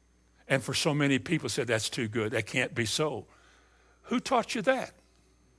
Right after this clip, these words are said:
Who told you it can't be so? Who tells us that we're going too far with this? I'm only reading the Bible, just reading what he said.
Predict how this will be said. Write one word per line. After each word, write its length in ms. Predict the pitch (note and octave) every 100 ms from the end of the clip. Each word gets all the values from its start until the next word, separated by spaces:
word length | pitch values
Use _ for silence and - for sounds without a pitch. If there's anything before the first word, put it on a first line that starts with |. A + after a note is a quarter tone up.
| _ _ _ _ _ _ _ _ _ _ _ _
Who 120 | - C#4
told 380 | - D4+ F3+
you 80 | C3
it 100 | G#2+
can't 300 | - A#2+ -
be 100 | A2
so? 400 | G2+ - F2 - - _ _ _ _ _ _ _ _ _ _ _ _ _ _ _ _ _ _ _ _ _ _
Who 160 | - C#4+
tells 360 | - C#4 A3
us 180 | F#3 -
that 120 | E3+
we're 140 | F3+ D3+
going 380 | E3 D#3 C#3+ C3
too 200 | D#3+ B2
far 300 | D3+ C3+ A#2+
with 180 | A#2
this? 300 | A2 G#2 - -
I'm 160 | G#3+
only 180 | F#3 D3
reading 360 | B2 D#3 D#3+ C3
the 100 | A#2
Bible, 460 | C#3 C#4+ - D#2+ - _ _ _ _ _ _ _ _ _ _ _ _ _ -
just 260 | F3 -
reading 360 | C3 E3 D#3 D3
what 260 | - F3
he 80 | D#3
said. 500 | A2+ - C4+ D#4+ -